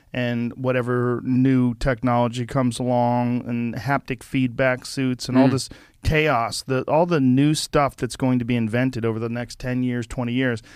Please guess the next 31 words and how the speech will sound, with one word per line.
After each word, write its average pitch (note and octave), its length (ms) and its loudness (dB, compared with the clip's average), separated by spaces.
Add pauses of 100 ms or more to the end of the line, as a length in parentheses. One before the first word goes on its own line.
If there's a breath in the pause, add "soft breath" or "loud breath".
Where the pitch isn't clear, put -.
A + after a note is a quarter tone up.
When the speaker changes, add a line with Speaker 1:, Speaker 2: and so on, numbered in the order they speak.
(140 loud breath)
Speaker 1:
is B2+ 200 0
only G3 360 4
going A#2+ 420 0
to A2+ 160 -4
be A2+ 240 0
more A2+ 400 2
immersive. G2+ 440 -10
Speaker 2:
Yeah, A2 220 0 (300 soft breath)
Speaker 1:
And A#2 120 2
Speaker 2:
absolutely. G#2+ 580 0 (160)
I A#2 60 2
mean, C3+ 120 6
he E3 140 2
ba-, C#3+ 160 2
he D3+ 140 2
just C#3+ 160 -2
thinks G2 220 0
that, F#2+ 180 0 (160)
that F2 320 2
the F#2+ 200 -2
social G2 300 0
media F2 240 0
companies F2 440 -4
have F2 160 -2
to E2+ 80 -8
be F2 100 -8
forced F2 360 -2
to F#2 120 -2
at - 80 -10
least A2+ 640 0 (580 soft breath)
not G#2 340 2